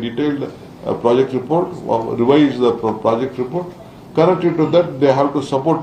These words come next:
us on irrigation. They have to support us on all other activities, whatever there. Lot of financial sectors are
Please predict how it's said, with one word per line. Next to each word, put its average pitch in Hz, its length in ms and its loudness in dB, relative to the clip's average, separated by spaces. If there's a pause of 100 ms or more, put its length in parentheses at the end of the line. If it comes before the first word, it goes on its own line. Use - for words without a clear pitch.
us 156 120 -6
on 117 200 -4
irrigation. 151 640 0 (380)
They 123 100 6
have 131 120 4
to 131 100 -4 (100)
support 147 320 -2
us 131 160 -2
on 123 140 -2 (200)
all 160 160 4
other 135 300 2 (100)
activities, 135 580 -8
whatever 117 380 -2 (140)
there. 156 140 -4 (460)
Lot 156 220 2
of 156 160 0
financial 160 440 2
sectors 131 440 -6
are 110 120 -2